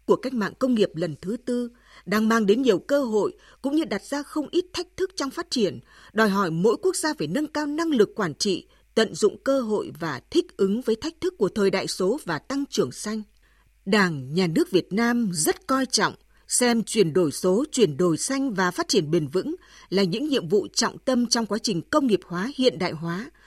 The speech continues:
nâng cao năng suất, chất lượng, hiệu quả và sức cạnh tranh của nền kinh tế. Chính phủ đã phê duyệt chương trình chuyển đổi số quốc gia đến năm hai nghìn không trăm hai mươi lăm, định hướng đến năm hai nghìn không trăm ba mươi. Trong đó đặc biệt chú trọng đến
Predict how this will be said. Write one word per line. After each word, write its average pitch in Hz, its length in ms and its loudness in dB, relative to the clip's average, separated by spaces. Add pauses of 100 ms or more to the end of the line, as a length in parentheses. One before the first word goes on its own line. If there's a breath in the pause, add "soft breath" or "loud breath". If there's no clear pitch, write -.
(200 soft breath)
nâng 208 300 4
cao 220 160 0
năng 220 200 0
suất, 302 240 -4 (100)
chất 359 200 0
lượng, 220 200 2
hiệu 185 240 0
quả 180 380 -2
và 156 100 -4
sức 359 220 -2
cạnh - 180 -6
tranh 262 300 -2
của 180 320 2 (180)
nền 160 220 0
kinh 202 260 -2
tế. 160 260 -2 (800)
Chính 220 200 0
phủ 190 280 4
đã - 120 -2
phê 262 200 2
duyệt 196 300 0
chương 285 200 4
trình 196 280 2
chuyển 170 300 2
đổi 160 180 2
số 190 220 2
quốc 330 200 -2
gia 240 220 -2
đến 196 200 2
năm 247 140 -2
hai 262 120 -4
nghìn 175 240 -2
không 240 260 0
trăm 233 240 0
hai 214 120 -6
mươi 208 180 0
lăm, 214 200 -2 (340 loud breath)
định 208 180 4
hướng 214 360 2
đến 214 180 6
năm 285 180 -2
hai 294 160 -4
nghìn 185 300 2
không 269 280 -4
trăm 254 200 0
ba 247 120 0
mươi. 240 320 0 (540 soft breath)
Trong 311 180 4
đó 226 360 0
đặc 220 220 -2
biệt 202 280 4
chú 214 160 2
trọng - 260 -2
đến 196 240 2